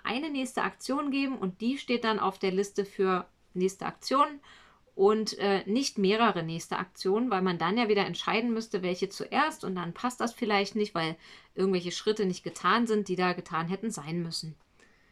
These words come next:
Okay. Und wichtig nochmal, alles sicher aufbewahren, das habe ich ja gerade schon mal gesagt. Bitte keine losen Blätter, mindestens ein Buch, eine Software, eine App.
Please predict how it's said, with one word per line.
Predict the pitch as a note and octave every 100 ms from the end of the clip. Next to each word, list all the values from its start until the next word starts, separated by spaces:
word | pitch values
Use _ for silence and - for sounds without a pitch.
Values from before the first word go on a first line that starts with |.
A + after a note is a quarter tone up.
| _ _ _ _ _
Okay. | - B3+ - D#3+ C#3+ _ _ _ _ _ _ _ _ _ _ _ _ -
Und | C4 C#4+ C4+
wichtig | A3+ A#3+ A#3+
nochmal, | G#3+ F#3+ F#3 F#3+ C#4+ -
alles | F3 G#3 A#3 -
sicher | F#3+ F3 -
aufbewahren, | B3 - G#3+ G3+ G3
das | F#3+
habe | E3
ich |
ja | E3
gerade | - F3 F#3+
schon | -
mal | F3 E3
gesagt. | E3 E3+ E3 - - _
Bitte | B3+ C#4
keine | C#4 G#3+ G3
losen | F3+ E3 E3+ F3
Blätter, | D#3 D#3+ E3 D#3+
mindestens | G3+ A#3+ - G#3
ein | - E3+
Buch, | E3+ F3+ - - - _ -
eine | -
Software, | E3 F#3+ F#3 - E3 E3 E3 -
eine | G3 B3 D4
App. | D3 -